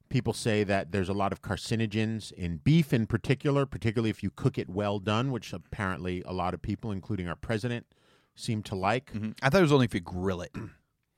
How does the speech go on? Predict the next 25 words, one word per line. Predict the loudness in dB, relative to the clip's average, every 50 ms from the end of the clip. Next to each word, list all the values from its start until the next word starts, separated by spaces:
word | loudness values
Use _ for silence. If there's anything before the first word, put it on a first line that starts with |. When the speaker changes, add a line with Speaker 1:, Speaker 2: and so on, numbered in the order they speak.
| -20 -20 _ -18 -12 -4
Speaker 1:
No, | 4 6 8 8 8 8 4
it's | 2 -4 -4
cooking | 0 2 2 4 4 2 0
it | 0 4
Speaker 2:
Grill | 4 6 6
Speaker 1:
well | 6 4
Speaker 2:
or | 4
Speaker 1:
done. | 2 2 2 2 0
Speaker 2:
smoke | -2 -4 -6 -6 -10
it. | -14 _ _ _ -20 -10 -2
Speaker 1:
Uh, | 0 2 2 2 2
cooking | 2 0 2 2 2 0
it | 0 0
well | 2 2 2 2 0
done. | 0 -2 -4 -4 -2 -4
Speaker 2:
Okay. | -4 -4 -4 -6 -6 _ _ _ _ -8
Speaker 1:
Uh, | -4 -2 0 0 0 0 -2 -6
just, | -4 -4 -4 -4 -4 -8 -14 -6
uh, | -4 -4 -4 -4 -6 -10 -10 -2
cook. | 4 4 4 4 4
The | 2 2
more | 4 6 6 6 6
you | 6 4 0
cook | 0 4 4 4 6 6 4
it, | 2 0 0 _ -20